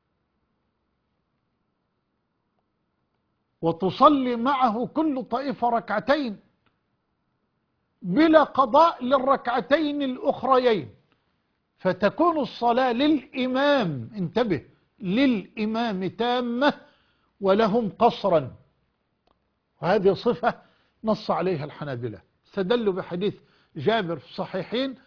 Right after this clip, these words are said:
"أقبلنا مع النبي صلى الله عليه وسلم حتى إذا كنا بذات الرقاع فنودي بالصلاة،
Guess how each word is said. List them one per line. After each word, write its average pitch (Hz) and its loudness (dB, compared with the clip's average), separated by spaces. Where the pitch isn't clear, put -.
"أقبلنا 214 -2
مع 190 -4
النبي 220 -4
صلى 214 -6
الله 226 0
عليه 220 0
وسلم 226 -4
حتى 226 -6
إذا 208 -6
كنا 247 -4
بذات 208 2
الرقاع 233 2
فنودي 247 0
بالصلاة، 190 0